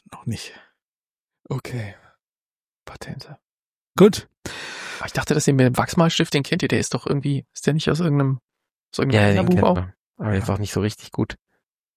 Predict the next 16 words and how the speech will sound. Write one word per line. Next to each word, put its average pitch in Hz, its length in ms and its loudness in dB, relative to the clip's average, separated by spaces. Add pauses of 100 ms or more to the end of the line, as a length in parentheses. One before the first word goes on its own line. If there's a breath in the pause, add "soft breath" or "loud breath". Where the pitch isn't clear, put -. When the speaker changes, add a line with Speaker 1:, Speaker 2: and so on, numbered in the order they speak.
(180)
Speaker 2:
Oh, - 100 -16
ich - 80 -12
find 139 200 -8
schon. 139 260 -6 (680)
Aber - 80 -14
das 160 100 -12
ist - 100 -6
ein 156 60 0
ganzer 160 260 2
Satz 147 240 2
in 147 160 2
einem 170 220 2
Wort. 170 320 0 (160)
Wachsmalstift. - 800 -6 (500)
Speaker 3:
Ja, 117 120 2
ja. 143 260 0